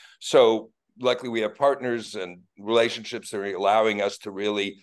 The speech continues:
move in those two directions of tech simplification and looking at a different sort of business model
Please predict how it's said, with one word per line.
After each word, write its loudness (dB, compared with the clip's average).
move 2
in 4
those 2
two -10
directions -6
of -10
tech -4
simplification -8
and -4
looking -6
at -2
a -6
different -10
sort -12
of -16
business -10
model 0